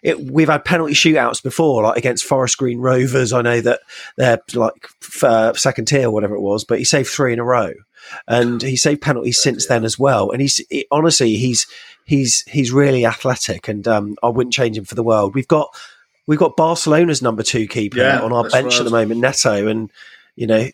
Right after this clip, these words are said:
Speaker 1: he won't get in. Mark Travers is absolutely superb.
Speaker 2: Brilliant. Another one I wanted to ask you, obviously Dom Solanke, he's taking his chance at Bournemouth eventually. You know, he
Speaker 1: Mm.
Speaker 2: really kicked on last season.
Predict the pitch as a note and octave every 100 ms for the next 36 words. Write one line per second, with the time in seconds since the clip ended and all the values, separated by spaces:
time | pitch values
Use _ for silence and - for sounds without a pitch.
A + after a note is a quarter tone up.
0 | _ - D#3+ C#3 G#2 F#2+ G#2+ A#2 C3+ C#3
1 | C#3 - B2+ G2 G2+ - - - - -
2 | G2+ G#2 G2 - _ _ _ _ _ _
3 | - F3+ F3 D#3 - - - - - D3+
4 | D#3+ F3+ F3+ F3+ D#3 C3+ C#3 C3+ B2+ A#2+
5 | B2 A#2+ C3 C3 B2+ C#3 B2 - B2 A#2
6 | A2 - G#2+ G2 - _ _ - B2 A#2+
7 | A#2 - - - - _ _ _ - D3+
8 | D#3 D#3 D3 - C3 B2 - - A2 G#2+
9 | G2+ G#2 A#2 A#2 - G#2+ F2 D2+ _ _
10 | _ _ _ _ - G#2 G#2+ G#2+ G#2+ A#2+
11 | B2 - A#2 A#2 A2+ A2 G#2+ G#2 - A#2
12 | A#2 G#2 F2